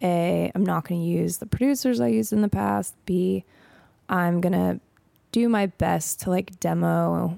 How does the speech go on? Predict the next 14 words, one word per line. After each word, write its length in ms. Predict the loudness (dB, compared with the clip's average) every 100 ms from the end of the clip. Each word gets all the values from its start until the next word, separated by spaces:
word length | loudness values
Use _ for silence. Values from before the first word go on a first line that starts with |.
| -2
with 400 | -2 -2 -6 -18 _ -14
sounds 720 | -8 -4 -2 -2 -2 -4 -4
I'm 380 | -4 -4 -6 -4
not 360 | -2 -2 -4 -6
super 280 | -6 -4 -4
familiar 440 | -2 -2 0 0
with, 260 | -2 -4 -6
but 100 | -4
that 140 | -2
I 100 | -2
know 400 | -2 -2 -4 -4
I 100 | -6
want 400 | -6 -6 -6 -8 -12 _
to 240 | -12 -10